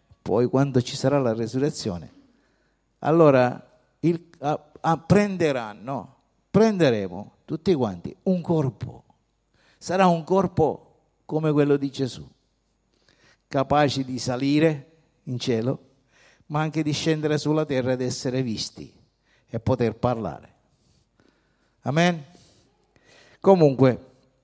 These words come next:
andiamo subito alla parola.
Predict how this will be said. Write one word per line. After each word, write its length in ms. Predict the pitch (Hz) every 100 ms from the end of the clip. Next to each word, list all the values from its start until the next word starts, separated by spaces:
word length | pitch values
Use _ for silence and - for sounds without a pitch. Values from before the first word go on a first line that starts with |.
| _ _ _ _ _ -
andiamo 420 | - 151 185 185
subito 340 | 160 165 151 139
alla 180 | 131 120
parola. 560 | 113 107 101 82 -